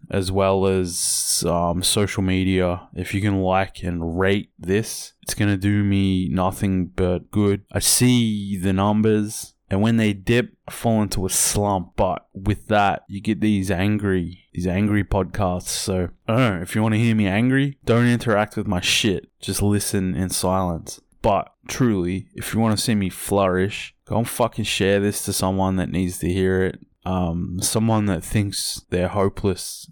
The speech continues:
and can't do what they want to. Show 'em me,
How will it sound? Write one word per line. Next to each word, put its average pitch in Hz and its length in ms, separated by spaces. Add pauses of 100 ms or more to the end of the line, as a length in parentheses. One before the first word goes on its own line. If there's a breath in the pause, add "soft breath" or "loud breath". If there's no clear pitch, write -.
(120)
and 87 520
can't 101 400
do 98 340
what 90 200
they 90 140
want 95 340
to. 90 300 (100)
Show 151 300
'em 113 160
me, 101 500